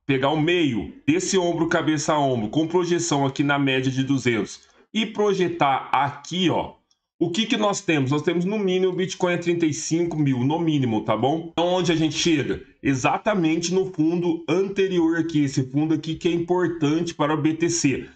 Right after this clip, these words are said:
Sendo esse ponto aqui na primeira resistência bem importante, ó. Porque tivemos toque, deixa eu fechar aqui,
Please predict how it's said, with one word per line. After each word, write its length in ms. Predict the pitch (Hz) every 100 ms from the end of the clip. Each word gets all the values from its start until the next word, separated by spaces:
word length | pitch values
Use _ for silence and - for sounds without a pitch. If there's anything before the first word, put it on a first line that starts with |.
| _
Sendo 480 | - - 392 381 -
esse 300 | - 220 -
ponto 460 | - - 170 170 165
aqui 160 | 139 151
na 140 | 147
primeira 440 | 147 143 139 160
resistência 840 | 165 143 123 - 165 170 - 117 - _ _
bem 300 | - 147 170
importante, 720 | 190 185 180 - 139 123 98 110
ó. 180 | 85 - _ _ -
Porque 260 | 180 175
tivemos 420 | 151 131 156 156
toque, 460 | - 147 135 - 113 101 120 135
deixa 220 | 131 -
eu 40 | 135
fechar 300 | 127 - 107
aqui, 380 | - 151 165